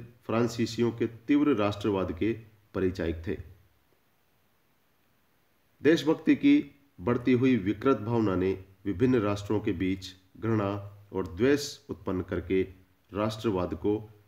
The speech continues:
रण उन्मादी बना दिया, अर्थात युद्ध के लिए पागल होना, ऐसा उन्माद की स्थिति पैदा कर दी थी इस राष्ट्रीयता की भावना ने।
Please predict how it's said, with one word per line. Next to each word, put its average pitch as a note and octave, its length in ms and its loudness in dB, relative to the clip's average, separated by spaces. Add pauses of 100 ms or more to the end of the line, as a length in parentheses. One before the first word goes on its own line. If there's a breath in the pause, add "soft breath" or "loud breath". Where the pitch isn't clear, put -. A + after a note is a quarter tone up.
(140)
रण B2+ 220 2
उन्मादी G2 580 0 (480)
बना G2+ 260 -2
दिया, F#2+ 240 0 (500)
अर्थात A2+ 600 -4 (120)
युद्ध B2+ 300 0
के C3 160 2
लिए A2 240 4 (1200)
पागल A2+ 280 4
होना, G#2+ 560 0 (140)
ऐसा C#3 380 -2
उन्माद G#2+ 440 0
की A2 100 -2
स्थिति A#2+ 340 -2 (340)
पैदा G2 220 0
कर F#2+ 180 -6
दी F2+ 140 0
थी A#2+ 400 -4 (340)
इस B2+ 160 0
राष्ट्रीयता G2+ 540 -2
की A#2+ 140 -2
भावना A2+ 300 2
ने। D2 280 -6